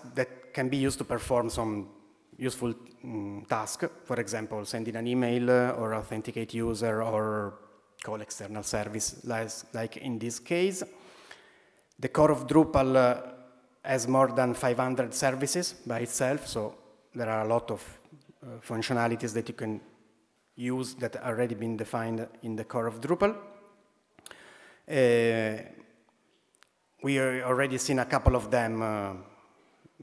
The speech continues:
before, because middlewares are services and also param converter, param converters are services. Uh, in this case, we have a service that is called Weather Client, defined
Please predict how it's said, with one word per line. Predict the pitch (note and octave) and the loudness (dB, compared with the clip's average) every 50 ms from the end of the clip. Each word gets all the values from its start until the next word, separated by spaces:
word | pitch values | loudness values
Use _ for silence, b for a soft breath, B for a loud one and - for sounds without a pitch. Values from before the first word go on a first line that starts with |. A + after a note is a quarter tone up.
| - - B2 A2+ G#2+ | -18 -16 -14 -10 -10
before, | A#2+ - - C3+ B2 B2+ C#3 C3 | -8 -4 0 4 6 6 6 4
because | A#2+ B2 - B2+ A#2 G#2+ G#2+ | 2 -2 0 0 -2 0 0
middlewares | A#2 B2 C3 A#2+ A#2 B2+ B2 B2 B2+ C3 C#3 C3+ - - - - - - - - _ _ _ _ _ _ _ _ _ _ _ _ _ - - _ _ - - _ _ _ _ _ - | 0 0 0 0 0 0 2 4 4 2 2 2 -2 -4 -6 -8 -12 -20 -20 -20 _ _ _ _ _ _ _ _ _ _ _ _ _ -20 -20 _ _ -20 -20 _ _ _ _ _ -4
are | C3 A#2 | -4 -4
services | A2 - - C3+ B2 B2 B2 C3+ C3 - D3+ C3+ - - | -2 0 2 2 4 4 2 0 0 0 0 0 0 -4
and | - - A#2 A2+ | -6 -4 -4 -2
also | A#2 A2+ A2+ - B2 | -2 -2 -4 -4 -6
param | - - A2 A2+ A2+ A2 - | -4 -4 -2 -2 -2 -2 -2
converter, | A#2+ A2 G#2 G#2 G#2+ G2+ - A#2+ G#2+ - - - | -4 -4 -2 -2 -2 -4 -4 -8 -10 -10 -8 -8
param | A#2 A2+ A#2+ A#2+ B2 B2+ - - - | -4 -2 0 0 0 0 -4 -8 -12
converters | - A2+ G#2+ G#2+ G#2+ G#2+ G#2+ - A#2+ G2+ - - - B B B B B B B B B B | -10 -8 -6 -4 -4 -6 -6 -8 -12 -12 -12 -14 -18 B B B B B B B B B B
are | A#2+ A#2+ | -2 0
services. | - B2+ A#2 B2 C#3+ D#3 - G3+ G3+ - - - B B B B B B B B B B B B B B - | 2 2 2 4 4 2 2 0 -4 -6 -8 -16 B B B B B B B B B B B B B B -4
Uh, | C3+ A#2+ A#2+ A2+ G#2+ G#2+ G#2+ G#2 G#2+ - | 0 0 2 2 2 2 2 0 0 -2
in | A#2 B2 B2 | -2 0 2
this | D3+ D3 | 2 2
case, | D3+ D3 C#3 A#2 | 2 2 2 2
we | A#2+ C3 C3+ | 4 6 6
have | C3 B2+ | 6 6
a | B2+ | 6
service | A#2+ - D#3 C#3 C3+ B2+ A#2+ B2 A#2+ - | 4 4 6 6 6 6 2 0 -2 -2
that | - A#2+ A2+ | -2 -2 -2
is | A#2+ A#2 - | -2 -4 -2
called | - B2 A2+ A2+ | 0 0 0 2
Weather | A2+ B2 B2 A#2+ B2 A2+ | 2 2 4 4 2 0
Client, | - - C3+ A#2+ A#2 B2 B2+ C3+ C3 C3 C3+ A2 | 0 0 0 2 2 2 2 0 0 -2 -4 -4
defined | A2+ G#2+ - A2+ A2 A2 G#2+ G#2 G#2 | -4 -2 -2 -2 -2 -2 -4 -6 -8